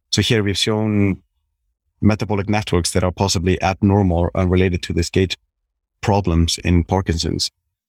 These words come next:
And we could absolutely try to study the responsiveness of these patterns to dopaminergic medication, but there's no guarantee that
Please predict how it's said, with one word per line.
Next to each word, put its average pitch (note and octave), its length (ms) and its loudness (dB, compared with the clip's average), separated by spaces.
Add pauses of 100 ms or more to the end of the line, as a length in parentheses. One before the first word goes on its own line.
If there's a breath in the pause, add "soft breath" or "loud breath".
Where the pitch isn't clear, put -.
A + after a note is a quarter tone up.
(720)
And G#2+ 120 2
we A2 40 2
could A2 140 -4
absolutely G2+ 400 0
try G#2 300 0
to G2 160 -2
study F#2 500 2
the E2+ 320 2
responsiveness F2+ 800 0
of F#2 220 -2
these - 360 -2 (340)
patterns F#2 380 -2 (120)
to F2 260 0 (280)
dopaminergic E2+ 540 0
medication, E2+ 640 -2
but - 200 -2
there's G2 200 0
no G#2+ 180 2 (200)
guarantee G#2 760 2 (220)
that F2+ 340 -2